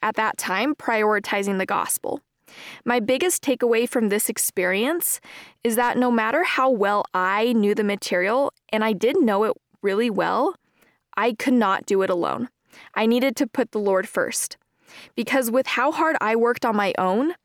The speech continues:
I still pulled only a sixty-five percent. The lesson I needed to learn, or relearn may be a better word,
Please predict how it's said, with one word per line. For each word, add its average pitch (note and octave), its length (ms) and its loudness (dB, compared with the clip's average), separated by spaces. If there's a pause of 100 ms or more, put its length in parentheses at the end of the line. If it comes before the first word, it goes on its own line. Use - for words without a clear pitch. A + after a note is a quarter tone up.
(280)
I A#3 100 0
still C#4+ 360 0
pulled F4 400 0
only A#3 340 2
a C#4 60 2
sixty-five - 960 -2
percent. - 600 -6 (600)
The A#3 100 2
lesson C4+ 340 2
I E4 80 2
needed D4 300 2
to C#4+ 120 0
learn, A3 520 2
or G#3 440 2 (140)
relearn G#3 420 2
may G3 120 0
be G3 160 0
a F#3+ 60 0
better F#3+ 260 0
word, F3+ 360 2